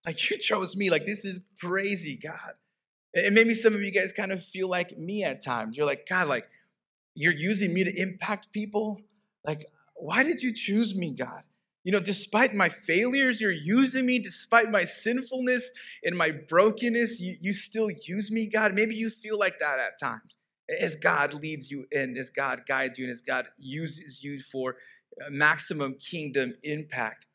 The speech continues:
A-, and maybe there's some of you guys, and I've been there before as well, where, like, "God, you can't use me. God, God, you can't pick me on your team. God, you can't use me.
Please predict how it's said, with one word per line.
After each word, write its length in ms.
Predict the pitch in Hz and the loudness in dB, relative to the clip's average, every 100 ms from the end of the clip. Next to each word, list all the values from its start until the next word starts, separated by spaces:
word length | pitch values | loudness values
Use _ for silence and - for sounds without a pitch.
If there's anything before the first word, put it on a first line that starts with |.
| _ _ _ - | _ _ _ -2
A-, 120 | 175 | 4
and 80 | 196 | 8
maybe 200 | 226 247 | 8 8
there's 240 | 240 226 | 4 4
some 160 | - 233 | 4 4
of 140 | 220 | 2
you 240 | 180 214 247 | 0 -2 2
guys, 240 | 220 170 | 4 4
and 80 | 180 | 2
I've 200 | 190 - | 0 2
been 160 | 214 214 | 0 2
there 120 | 202 | 2
before 560 | 190 185 - 196 196 | 0 -6 0 4 6
as 220 | 175 165 160 | 4 0 -4
well, 300 | 165 196 185 | 2 4 4
where, 140 | 180 | 4
like, 220 | 170 147 - - _ _ | 4 2 -2 -20 _ _
"God, 340 | 165 165 143 147 _ | 2 4 4 0 _
you 140 | 139 151 | -10 -8
can't 420 | - - 180 - | -8 -6 -6 -6
use 340 | 127 120 110 107 | -8 -8 -8 -12
me. 220 | 98 - _ _ _ _ _ _ _ | -18 -20 _ _ _ _ _ _ _
God, 200 | 170 165 | -2 0
God, 200 | 185 175 - _ _ | 2 2 -2 _ _
you 260 | 151 156 226 | -16 0 2
can't 340 | 226 220 170 - - | 4 2 2 0 -2
pick 240 | 180 180 | -2 0
me 200 | 185 180 | -2 -2
on 260 | 165 160 151 | 0 0 -2
your 140 | 127 | -4
team. 420 | - 165 165 160 | -6 -8 -6 0
God, 180 | 151 143 - - - | 2 2 0 -16 -10
you 140 | 151 | -8
can't 400 | 151 214 208 - | -2 0 0 -2
use 280 | 135 156 156 | -6 -6 -4
me. 220 | 180 156 | -8 -8